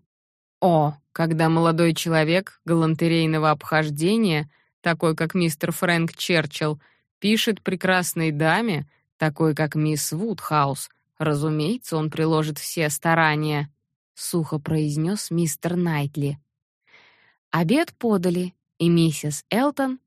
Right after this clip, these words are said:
не дожидаясь, когда мистер Вудхаус спросит у нее позволения проводить ее в столовую, воскликнула: «Опять мне идти первой? Ах, это всегда меня так смущает!»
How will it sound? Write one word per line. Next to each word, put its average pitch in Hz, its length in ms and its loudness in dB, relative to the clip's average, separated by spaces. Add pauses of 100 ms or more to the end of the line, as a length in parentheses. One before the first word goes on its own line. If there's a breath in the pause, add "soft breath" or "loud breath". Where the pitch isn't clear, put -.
(120)
не 180 140 4
дожидаясь, 170 640 2
когда 165 320 0
мистер 160 440 0
Вудхаус 151 680 -4
спросит 180 580 -6
у 156 40 -2
нее 151 220 -2
позволения 156 680 0
проводить 156 580 -2
ее 151 180 -2
в 143 60 -8
столовую, 269 680 -2 (360 soft breath)
воскликнула: 175 920 0 (720)
«Опять 311 600 0
мне 330 240 4
идти 311 260 0
первой? 180 640 2 (420 loud breath)
Ах, 285 280 4
это 269 180 0
всегда 254 460 0
меня 240 300 2 (120)
так 381 260 0
смущает!» 247 1000 0